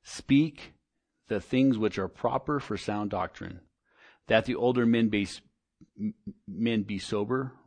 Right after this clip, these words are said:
reverent, temperate, sound in faith, in love, and patient, the older women likewise,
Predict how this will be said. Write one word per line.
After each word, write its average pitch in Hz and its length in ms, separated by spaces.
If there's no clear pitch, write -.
reverent, 101 460
temperate, 95 520
sound 120 380
in 131 120
faith, 87 460
in 90 260
love, 127 380
and 104 260
patient, 139 580
the 113 120
older 120 280
women 110 320
likewise, 104 680